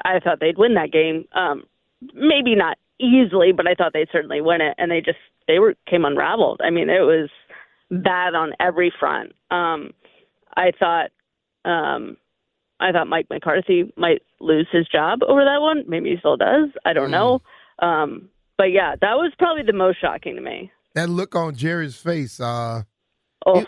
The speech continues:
Speaker 2: he, he wasn't happy. <laughs>
Speaker 1: No. No, he was not.
Speaker 2: He,
Speaker 1: No, he was
Speaker 2: he
Speaker 1: not.
Speaker 2: seemed like some heads are gonna turn.
Speaker 1: Oh, yeah. Oh, yeah.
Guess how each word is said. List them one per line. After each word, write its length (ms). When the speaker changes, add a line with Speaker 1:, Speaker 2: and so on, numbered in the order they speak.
Speaker 2:
he, 80
he 100
wasn't 280
happy. 400
<laughs> 60
Speaker 1:
No. 260
No, 280
he 100
was 200
not. 240
Speaker 2:
He, 120
Speaker 1:
No, 160
he 100
was 180
Speaker 2:
he 60
Speaker 1:
not. 180
Speaker 2:
seemed 300
like 180
some 180
heads 360
are 40
gonna 240
turn. 440
Speaker 1:
Oh, 120
yeah. 260
Oh, 140
yeah. 240